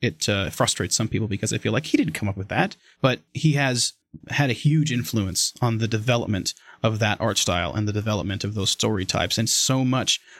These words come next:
of what he really pioneered has become kind of the bedrock of a lot of those kind of tales.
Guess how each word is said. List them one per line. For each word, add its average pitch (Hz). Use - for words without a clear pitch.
of 113
what 120
he 147
really 123
pioneered 117
has 127
become 120
kind 147
of 113
the 110
bedrock 113
of 107
a 107
lot 98
of 95
those 92
kind -
of -
tales. -